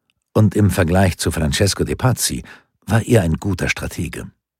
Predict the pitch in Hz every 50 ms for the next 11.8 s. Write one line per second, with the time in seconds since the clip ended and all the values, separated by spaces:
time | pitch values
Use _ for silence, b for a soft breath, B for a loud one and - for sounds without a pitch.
0 | _ _ _ - 139 113 - - - - - - - 104 80 76 92 98 90 -
1 | - - 82 78 82 85 69 67 67 - - 123 143 - - - - - - -
2 | 95 - 76 71 67 82 76 69 73 64 71 71 - 78 73 67 76 71 - 98
3 | 110 87 82 73 - - 64 58 - B B B B B B B B B B B
4 | B 110 87 95 107 113 107 90 101 98 - 101 87 95 117 113 104 - - -
5 | - 85 76 69 - 73 69 - 85 82 76 71 82 113 113 - - - 73 69
6 | 65 - - 87 78 - - 82 85 - 95 92 92 85 82 78 - 92 82 -
7 | - 80 69 76 98 92 - - 76 - - - - - - - - 101 101 _
8 | _ _ _ _ _ _ _ _ _ _ _ _ _ _ _ _ _ _ _ _
9 | _ _ _ _ _ _ _ _ _ - 104 107 98 110 107 92 117 113 95 -
10 | 101 92 92 92 87 - 87 - - - 92 85 85 - - - 95 92 90 90
11 | - - 95 92 87 - - - - - 104 92 101 113 120 127